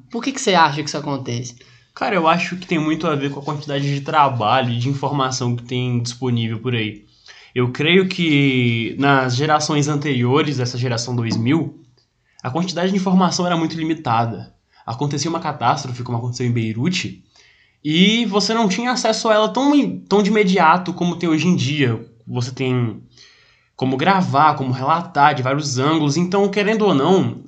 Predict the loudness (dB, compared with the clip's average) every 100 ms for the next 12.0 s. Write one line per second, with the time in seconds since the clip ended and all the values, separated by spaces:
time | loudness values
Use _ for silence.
0 | -4 2 2 2 2 2 2 0 0 0
1 | -2 -2 -2 0 2 2 2 0 2 2
2 | 4 4 4 4 0 -4 -10 -20 _ -4
3 | 0 0 0 -4 -4 -2 -2 0 -2 -4
4 | -12 -14 -4 -4 -4 -2 0 2 0 -2
5 | -2 -2 -2 -2 -2 -2 0 0 0 0
6 | 0 0 -2 -6 -12 _ _ _ -20 -10
7 | -2 0 2 4 6 6 4 -2 -2 0
8 | 0 2 2 2 2 -2 0 -2 -2 -4
9 | -2 2 4 4 4 4 6 4 4 -2
10 | -8 -4 2 4 2 -2 -2 0 2 2
11 | 2 0 0 0 2 2 2 -2 -4 -10